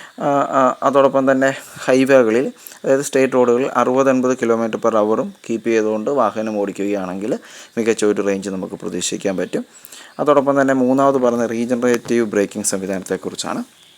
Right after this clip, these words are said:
അതായത് ട്രാഫിക്കുള്ള സ്ഥലങ്ങളിൽ റീജൻ ത്രീയിലും അതേസമയം ഹൈവേകളിൽ റീജൻ വണ്ണിലും വാഹനം ഓടിച്ച് ശീലിച്ചാൽ മികച്ച ഒരു റേഞ്ച് നമുക്ക് പ്രതീക്ഷിക്കാം.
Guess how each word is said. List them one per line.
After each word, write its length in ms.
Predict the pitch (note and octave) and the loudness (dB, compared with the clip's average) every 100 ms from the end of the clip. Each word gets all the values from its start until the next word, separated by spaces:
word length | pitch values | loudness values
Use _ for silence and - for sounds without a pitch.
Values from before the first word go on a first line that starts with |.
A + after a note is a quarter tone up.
| _ _ - - | _ _ -14 -4
അതായത് 360 | A#2+ A#2+ A#2+ B2+ | 2 4 2 0
ട്രാഫിക്കുള്ള 460 | B2+ B2 D3+ C#3 C3 | -2 -2 -2 -2 -2
സ്ഥലങ്ങളിൽ 560 | B2+ A2+ A2 A2 A2 G#3+ - - - - G#2 | 0 -2 -2 -2 -2 -4 -8 -20 -18 -8 -2
റീജൻ 340 | A#2 A2+ B2 A#2 - | 0 0 -2 -2 0
ത്രീയിലും 480 | A2 A2+ G2 G#2 B3+ - - - - | 2 2 0 -2 -6 -14 -20 -20 -2
അതേസമയം 500 | D#3 D#3 D3 C3+ C#3 | 2 4 2 0 -2
ഹൈവേകളിൽ 680 | - B2 B2+ C3 B2 A2+ C3 - A#2+ | 2 4 4 4 4 2 -4 -6 -4
റീജൻ 460 | A#2 A2+ A#2+ A#2+ A2+ | -2 0 -2 -2 0
വണ്ണിലും 500 | A2+ A#2+ B2+ C#3+ - - | 0 2 0 0 -6 -8
വാഹനം 340 | A2+ G2+ A#2 A2+ | -4 -4 -2 -2
ഓടിച്ച് 320 | G#2+ G2+ G2+ | -2 -4 -6
ശീലിച്ചാൽ 500 | G2 F#2+ G2 - G3+ - - - - | -6 -4 -4 -4 -4 -6 -16 -8 -2
മികച്ച 320 | A2 A2 G#2+ | 0 2 2
ഒരു 200 | G#2 G2+ | 2 4
റേഞ്ച് 280 | G2+ G2+ G2+ | 2 0 -2
നമുക്ക് 320 | F#2+ F2+ F2 | -2 -4 -6
പ്രതീക്ഷിക്കാം. 720 | - F#2 F2 - F2 - | -6 -6 -4 -4 -2 -2